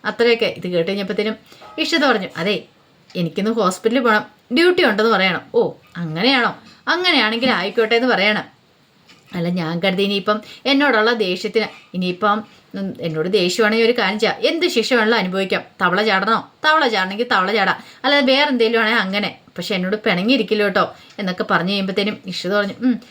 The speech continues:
ഇങ്ങനെയൊന്നും ആയിരുന്നില്ല എല്ലാവരുടെ മുന്നിൽ വെച്ച് പറഞ്ഞത്. ഉം, എന്നെ കുറ്റപ്പെടുത്താൻ ഭയങ്കര കഴിവായിരുന്നല്ലോ, എന്നിട്ട് ഇപ്പം എന്ത് പറ്റിയെന്നൊക്കെ" ചോദിക്കുക. "പോട്ടടോ, ഞാൻ സോറി പറഞ്ഞില്ല" എന്നൊക്കെ ചോദിക്കണം. "അതെ,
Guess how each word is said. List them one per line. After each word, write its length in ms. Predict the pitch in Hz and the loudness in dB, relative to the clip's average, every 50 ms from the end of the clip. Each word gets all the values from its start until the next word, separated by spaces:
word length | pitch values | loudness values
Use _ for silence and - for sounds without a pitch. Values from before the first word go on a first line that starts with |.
| - _ - | -20 _ -6
ഇങ്ങനെയൊന്നും 400 | 180 180 180 190 208 214 254 269 | -2 -2 0 0 2 2 4 4
ആയിരുന്നില്ല 420 | 240 226 233 254 254 277 262 262 | 4 2 2 0 0 0 2 2
എല്ലാവരുടെ 400 | 254 247 233 220 226 226 240 240 | 2 2 2 2 2 2 2 0
മുന്നിൽ 160 | 247 233 240 247 | -2 0 0 0
വെച്ച് 140 | 247 247 | 0 0
പറഞ്ഞത്. 380 | 262 247 220 214 214 226 233 220 220 - - - - - | 0 0 0 0 0 -2 -2 -2 -4 -8 -18 -18 -8 -4
ഉം, 120 | 262 226 190 - - - - - | -4 -4 -4 -8 -16 -20 -10 -4
എന്നെ 160 | 277 302 311 | -2 0 0
കുറ്റപ്പെടുത്താൻ 640 | 320 311 262 233 254 269 254 254 277 269 302 302 285 | 0 0 0 0 0 0 0 0 0 0 2 2 2
ഭയങ്കര 460 | 262 233 214 226 247 247 277 262 269 - - - - - | 2 2 2 2 0 0 0 0 0 -2 -4 -8 -6 -4
കഴിവായിരുന്നല്ലോ, 580 | 214 196 208 226 247 247 226 226 220 214 208 185 | -2 0 0 2 0 0 0 -2 -4 -4 -4 -6
എന്നിട്ട് 420 | - - - _ _ - 214 226 | -8 -10 -20 _ _ -10 -4 -4
ഇപ്പം 200 | 214 - - 254 | -4 0 0 0
എന്ത് 180 | 233 208 214 277 | 0 2 0 2
പറ്റിയെന്നൊക്കെ" 460 | 285 254 - 247 262 254 254 247 269 | 2 2 2 2 2 2 2 2 2
ചോദിക്കുക. 380 | 240 247 226 220 - 226 185 - - - - _ - | 2 2 2 2 4 0 0 -2 -4 -12 -20 _ -14
"പോട്ടടോ, 500 | - 147 147 156 151 - 185 214 202 160 - | -12 -8 -8 -8 -6 -4 -2 -2 -2 -2 -4
ഞാൻ 200 | - 175 160 170 | -4 -4 -4 -4
സോറി 320 | 175 226 185 165 165 185 226 | -4 -4 -2 -2 2 2 4
പറഞ്ഞില്ല" 360 | 240 214 196 208 220 220 214 | 2 2 2 0 2 2 2
എന്നൊക്കെ 220 | 214 220 220 247 | 2 2 0 0
ചോദിക്കണം. 540 | 240 - 214 185 185 190 185 233 208 175 - - - _ _ - - - - - - - - | 0 2 2 0 0 0 0 0 0 0 -4 -10 -16 _ _ -20 -20 -20 -20 -20 -18 -8 -4
"അതെ, 200 | 180 190 170 | -2 -2 -2